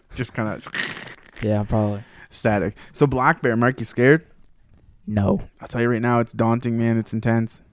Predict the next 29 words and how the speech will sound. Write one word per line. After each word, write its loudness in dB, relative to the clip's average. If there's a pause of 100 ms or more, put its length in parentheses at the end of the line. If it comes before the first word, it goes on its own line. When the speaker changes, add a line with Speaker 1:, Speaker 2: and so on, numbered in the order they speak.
(160)
Speaker 2:
I 2
know. 2 (500)
Speaker 1:
I -4
know. -4
Speaker 2:
I'm -4
an -2
intense -4
guy. -4 (100)
Speaker 1:
You're 2
an 4
intense 0
guy. 0 (180)
Speaker 2:
Yeah. -2
Speaker 1:
Think 2
you'll 2
be 6
able 4
to 2
handle 2
it? -2 (280)
Speaker 2:
Oh, 0
yeah. -2
Speaker 1:
Yeah? 0
Speaker 2:
For -12
sure. -4 (640)
Speaker 1:
Yeah. -12 (420)
I -4
think 0
it 0